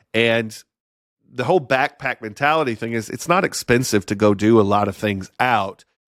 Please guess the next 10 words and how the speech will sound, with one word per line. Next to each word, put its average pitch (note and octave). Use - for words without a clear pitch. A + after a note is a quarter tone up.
Uh, G#2+
but A#2
getting C#3
out A#2+
is A2
where G#2+
you G#2
make G#2
your G2+
money G2